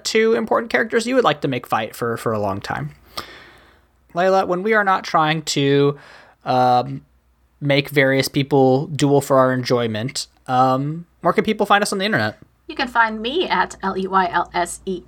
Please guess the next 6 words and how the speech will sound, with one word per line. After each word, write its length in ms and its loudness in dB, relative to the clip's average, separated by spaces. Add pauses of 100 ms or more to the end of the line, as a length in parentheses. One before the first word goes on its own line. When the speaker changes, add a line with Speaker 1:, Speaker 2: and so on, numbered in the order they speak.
Speaker 2:
S 340 2
on 220 0
Twitter, 540 -4
Tumblr, 420 0
and 300 -4
Instagram. 920 2